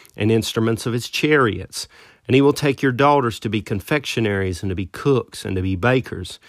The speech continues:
And he will take your fields and your vineyards and your olive yards, even the best of them, and give them to his servants. And he will take the tenth of your seed and of your vineyard and give to his officers and to his servants.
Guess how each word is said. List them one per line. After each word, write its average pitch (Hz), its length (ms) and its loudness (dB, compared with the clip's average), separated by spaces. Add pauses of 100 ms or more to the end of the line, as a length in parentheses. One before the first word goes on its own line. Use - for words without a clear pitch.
(360)
And 107 120 0
he 120 80 4
will 127 120 4
take 131 300 0
your 127 120 2
fields 113 600 0
and 101 100 -2
your 98 120 -2
vineyards 104 680 0
and 95 140 -6
your 95 140 -2
olive 123 360 2
yards, 92 540 -4
even 131 300 2
the 160 80 2
best 151 360 0
of 104 120 -4
them, 104 240 0
and 98 120 -2
give 113 200 0
them 104 160 -2
to 104 120 -8
his 90 120 -4
servants. - 640 -4 (640)
And 107 120 -2
he 120 80 4
will 123 100 4
take 135 280 2
the 120 80 -2
tenth 147 360 2
of 135 80 -2
your 143 140 0
seed 117 720 0
and 101 300 -2
of 98 180 -4
your 104 140 0
vineyard 101 600 2
and 95 220 -6
give 113 360 -2
to 123 100 -2
his 107 160 0
officers 104 680 -2
and 95 140 -4
to - 100 -8
his 98 140 -4
servants. 104 640 -2